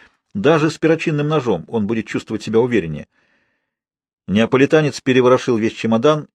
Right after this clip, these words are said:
и на секунду остановился, решая заняться вторым большим чемоданом или сломать замок сундука. Не зря же англичанин тащил за собой этакую громоздкую штуку,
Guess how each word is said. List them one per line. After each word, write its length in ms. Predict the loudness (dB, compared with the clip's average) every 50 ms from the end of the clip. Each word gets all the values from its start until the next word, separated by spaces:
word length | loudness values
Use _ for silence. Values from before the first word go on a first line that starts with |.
| _ _
и 160 | -10 -8 -4 -2
на 140 | -2 -2
секунду 400 | -4 -4 -6 -6 -4 -2 0 0
остановился, 560 | 0 0 0 -2 -2 0 0 -2 -4 -4 -4 -4
решая 340 | -4 -2 2 2 2 2
заняться 460 | 2 0 0 0 -2 -2 -4 -6 -8 -4
вторым 340 | -2 0 0 2 0 0
большим 340 | 0 -2 -2 -4 -4 -6 -6
чемоданом 560 | -6 -4 -2 -2 0 0 0 0 0 0 -4 -4
или 180 | -4 -6 -6
сломать 340 | -6 -4 -4 -2 -2 -2 -2
замок 260 | -2 -2 -2 -2 -4
сундука. 440 | -6 -8 -8 -8 -8 -8 -10 -10 -12 _ _ _ _ _ _ _ _ _ _ _ _ _ _
Не 180 | -8 -6 -6 -4
зря 320 | -2 -2 0 0 0 0
же 120 | 0 -2 -2
англичанин 680 | -4 -4 -4 -2 -2 -2 0 0 -2 -2 -2 -2 -4 -6 _
тащил 540 | -2 -2 -2 -2 -4 -6 -4 -2 -2 -2 -2
за 100 | -4 -4
собой 340 | -4 -2 0 0 0 0 0
этакую 340 | -2 -4 -6 -4 -4 -4 -2
громоздкую 600 | 0 2 2 2 2 0 -4 -4 -4 -6 -6 -6
штуку, 540 | -6 -8 -4 -2 -2 0 0 -2 -2 -2